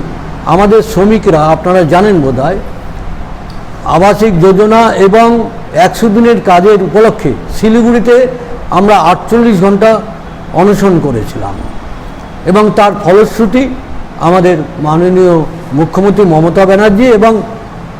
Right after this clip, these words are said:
অভিষেক বন্দ্যোপাধ্যায়ের নেতৃত্বে তাদের মুখে আমরা হাসি ফোটাতে পেরেছি। আমরা কেন্দ্রীয় সরকারের বিরুদ্ধে লাগাতার আন্দোলন করছি,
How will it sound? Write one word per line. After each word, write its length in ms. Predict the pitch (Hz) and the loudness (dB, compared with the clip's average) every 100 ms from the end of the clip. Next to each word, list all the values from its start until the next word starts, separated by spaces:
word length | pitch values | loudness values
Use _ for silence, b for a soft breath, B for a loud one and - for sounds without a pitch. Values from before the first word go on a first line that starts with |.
| - | -4
অভিষেক 460 | 175 220 208 240 175 | 0 2 2 0 2
বন্দ্যোপাধ্যায়ের 680 | 185 190 190 185 165 180 165 | 2 4 2 2 4 2 4
নেতৃত্বে 680 | 160 - 208 - 269 294 - - - - - | 2 0 -4 -2 -2 -4 -6 -10 -8 -8 0
তাদের 300 | 175 190 240 | 2 4 2
মুখে 340 | 214 180 214 | 2 2 2
আমরা 300 | 202 180 208 - | 2 0 -2 -2
হাসি 240 | 151 - 202 | -4 -2 -4
ফোটাতে 280 | 160 151 143 127 | -2 -4 -4 -4
পেরেছি। 360 | 117 104 127 - - - - - - - - - - | -6 -8 -10 -12 -14 -14 -12 -12 -14 -14 -12 -12 -4
আমরা 220 | 170 226 | 0 0
কেন্দ্রীয় 420 | - 220 214 233 | 2 2 2 2
সরকারের 420 | - 220 202 220 214 | 2 0 2 2 4
বিরুদ্ধে 380 | 196 190 190 | 2 2 2
লাগাতার 500 | 190 160 165 190 220 | 4 4 2 2 4
আন্দোলন 420 | 208 202 190 185 165 | 4 4 4 2 2
করছি, 340 | 160 - 208 | -2 -2 -6